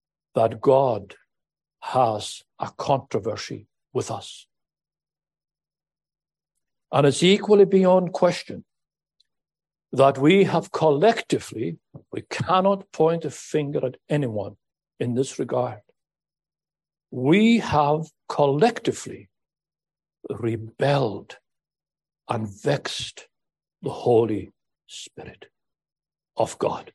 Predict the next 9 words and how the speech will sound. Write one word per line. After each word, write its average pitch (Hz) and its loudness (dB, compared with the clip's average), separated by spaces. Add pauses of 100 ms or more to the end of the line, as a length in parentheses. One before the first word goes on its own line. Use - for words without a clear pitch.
(2250)
We 123 4
have 120 2
brought 143 4
dark 151 0
days 160 2 (720)
upon 123 -2 (200)
ourselves, - -2 (1400)
our 156 6
nation, 160 2